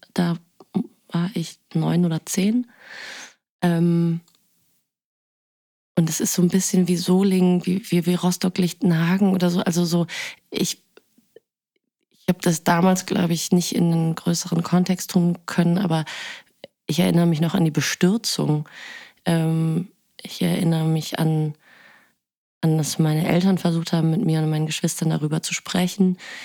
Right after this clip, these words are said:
Und ich erinnere mich damals noch an, an ziemliche, ich konnte das nicht, nicht fassen, also weil mir sozusagen, das klingt jetzt so doof, aber so Rassismus als Konzept als Kind so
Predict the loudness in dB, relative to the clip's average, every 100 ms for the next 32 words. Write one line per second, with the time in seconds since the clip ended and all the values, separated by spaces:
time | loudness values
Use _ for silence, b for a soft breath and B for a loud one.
0 | B B _ 0 0 -2 -2 -2 0 0
1 | 0 -2 -2 -2 0 -2 -4 -2 0 0
2 | -2 -2 0 0 0 -2 -4 -8 -8 -2
3 | 0 0 -4 -4 -2 -4 -8 -10 -2 0
4 | 0 -2 -4 -4 -6 -10 -12 -6 -2 0
5 | -2 -4 -4 -2 -2 -2 -2 -2 -2 0
6 | 0 0 -4 -4 -2 -2 0 -2 -4 -18
7 | _ _ _ -6 -6 -6 -16 -20 -20 _
8 | _ _ -20 -4 -2 -2 -4 -6 0 0
9 | 0 -6 -4 -2 -2 -2 -4 -4 -4 -4
10 | -2 -2 -2 -4 -4 -4 -4 -4 -4 -2
11 | -2 -2 -10 -6 -4 -4 -8 -2 2 2
12 | 0 -4 -2 -2 -4